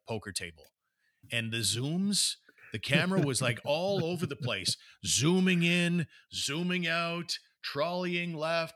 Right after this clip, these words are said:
panning right. It was like, just cameraman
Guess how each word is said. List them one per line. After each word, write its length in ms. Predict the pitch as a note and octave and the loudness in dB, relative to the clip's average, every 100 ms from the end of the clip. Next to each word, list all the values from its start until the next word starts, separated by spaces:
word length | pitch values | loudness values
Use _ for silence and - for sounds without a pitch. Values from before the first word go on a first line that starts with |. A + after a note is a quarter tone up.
| _ | _
panning 480 | - C#3+ F3+ F3+ E3 | -4 -2 -2 -4 -4
right. 400 | D3 E3 E3+ E3+ - C#3+ | -4 -2 -2 -4 -8 -10
It 100 | D3 | -6
was 220 | C#3+ B2+ | -2 2
like, 300 | C#3 C3 - _ _ _ _ _ _ - | 4 2 0 _ _ _ _ _ _ 2
just 380 | C4+ C#4+ - - - | 4 4 0 -8 0
cameraman 760 | G3+ C#4 D4+ G#3 D#3 G2 F2 | 4 4 4 4 4 2 -6